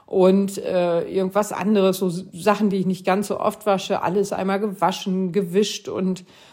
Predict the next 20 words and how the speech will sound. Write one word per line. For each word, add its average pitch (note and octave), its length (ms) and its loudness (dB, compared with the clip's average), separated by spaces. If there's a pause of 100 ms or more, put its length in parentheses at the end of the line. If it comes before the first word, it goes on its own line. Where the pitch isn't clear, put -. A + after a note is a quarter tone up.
(320)
genau, G3 400 4
Samstagmorgen G3+ 760 4
hatte G3 140 -2
ich, F#3+ 80 -6
glaube G3 200 2
ich, F#3 60 -4
schon G3+ 120 -2
um F#3+ 100 2
sieben A3 260 0
Uhr G#3+ 120 0
hier G3+ 180 2
das G3 180 -2
halbe F#3+ 420 2
Haus A#3 260 0
gewischt, G#3 360 -4
das E3 140 -8
war E3+ 160 -4
auch B3 80 -4
schon G#3+ 220 -6
gut. G#3+ 320 -4